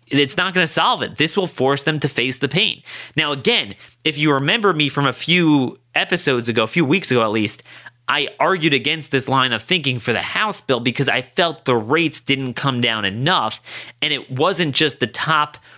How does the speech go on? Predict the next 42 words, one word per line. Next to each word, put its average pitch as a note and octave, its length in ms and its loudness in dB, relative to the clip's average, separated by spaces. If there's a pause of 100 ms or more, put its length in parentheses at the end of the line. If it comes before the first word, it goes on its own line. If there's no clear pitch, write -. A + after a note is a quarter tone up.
one D3+ 400 0
percent C#3 460 0
insane C3 480 0
jurisdictions, B2 920 0 (320)
it F3+ 60 2
was E3+ 180 4
maybe E3+ 280 0
the C#3 100 0
top C#3 420 -2
thirty D#3 380 2
to B2 80 2
forty G#3+ 440 0
percent A2 540 -2 (1300)
percentile C3 640 0
of A#2 140 0
tax, - 520 0
of A#2+ 160 0
state C#3+ 280 0
and B2 120 0
local A#2 320 2
income A2 240 -2
tax G#2+ 260 -2
jurisdictions. F#2 500 -2
So A2+ 80 0
I - 40 2
said, A#2 160 -2 (320)
"Wait F#3+ 180 4
a - 20 -4
minute, A2+ 280 -2
that, E3 280 -2
that's F#3 240 -2
already C#3+ 220 2
too B2 200 0
much. - 360 -2
You're C3 180 0
roping C#3+ 440 2
in A#2 240 -2
way C#3+ 320 2
too C3+ 180 -2
many A2+ 240 0
people F2+ 380 -4
there. - 340 -4